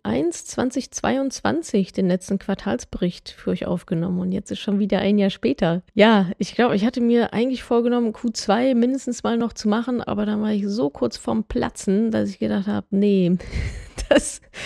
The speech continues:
und es ist einfach nur heiß und ich bin so rund und ich will ja einfach nur liegen <laughs> und warten, bis es vorbei ist. Nein, ich hab meine Schwangerschaft sehr, sehr genossen. Äh, Baby ist ja mittlerweile auch da, aber dazu, äh, später noch mehr. Keine Angst, ich erzähle euch nicht von der Geburt.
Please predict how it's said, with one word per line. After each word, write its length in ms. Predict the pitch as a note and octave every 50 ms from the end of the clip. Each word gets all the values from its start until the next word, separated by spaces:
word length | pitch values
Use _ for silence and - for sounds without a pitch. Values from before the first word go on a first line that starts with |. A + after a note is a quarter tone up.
| - - - - - - -
und 160 | - A#3 A3+
es 80 | B3
ist 140 | A3+ G#3+ A3+
einfach 320 | - - G3+ A3+ G#3+ G#3 G#3+
nur 160 | G3+ G3 F#3
heiß 280 | F#3+ F#3 G3 G3 F#3 -
und 120 | F3 F3
ich 160 | F#3+ F#3+ -
bin 300 | - F3+ F3 F3+ - - - _ -
so 200 | - F#3+ F#3+ F3+
rund 360 | F3 F#3+ E3+ F3+ F3+ E3+ E3+
und 180 | - E3+ E3 D#3+
ich 140 | F3+ E3+
will 120 | - F3+ E3+
ja 80 | E3
einfach 180 | E3 E3+ F3 F3
nur 160 | F3 E3+ E3+
liegen 640 | E3+ E3+ E3 E3+ F#3 F#3 F3 F3+ E3+ D#3+ D#3+ E3 A3+ -
<laughs> 40 | - - - - - - - - - - _ _ _ _ - B3+ -
und 280 | - C4+ - - - - _ _ - - - E4 - - _
warten, 320 | - A#3 A#3 A#3 - G#3
bis 260 | E3 G3+ G#3 - -
es 140 | - A#3+ -
vorbei 460 | - - A#3+ F3+ E3+ E3 G#3 F3 G3+
ist. 360 | - F#3+ G3 - - - - B3 - - - - - -
Nein, 220 | - E3+ E3 -
ich 100 | - -
hab 100 | G#3 -
meine 180 | - F3 F3 F3
Schwangerschaft 460 | F3+ E3+ E3+ E3+ E3 E3+ E3 E3 D#3 E3
sehr, 240 | E3 E3+ F3 E3+ E3
sehr 160 | D#3 E3+ E3
genossen. 460 | D#3+ E3+ E3 D#3 E3 - G3 A3 D4 - - - - - - - - - -
Äh, 160 | - - F#3
Baby 360 | F#3+ F#3+ F#3 C4+ C#4+ C#4 C4+ B3+
ist 80 | B3
ja 100 | - B3+
mittlerweile 460 | A#3+ A#3 A3 A#3+ A3+ A3 A#3 A#3 F#3
auch 100 | - F3+
da, 320 | - - F3 E3 F#3 A3 -
aber 240 | - - F3 F3 F3
dazu, 480 | F3 F3 F3 - - - G3 F3 D#3+ -
äh, 300 | E3 D#3+ D#3 E3 - F3+
später 340 | - - - F#3 F3+ F3
noch 120 | D#3+ E3+ F#3
mehr. 300 | F3+ E3 D#3+ G3 G#3 G#3+ -
Keine 240 | - - F3+ F3 -
Angst, 260 | - F3 E3+ - -
ich 120 | F#3 -
erzähle 280 | E3+ E3 - - E3 E3+
euch 120 | F3+ -
nicht 80 | F3+ F3
von 160 | - - E3+
der 80 | D#3+ D#3+
Geburt. 380 | E3 E3 D#3 E3+ D#3 D#3+ -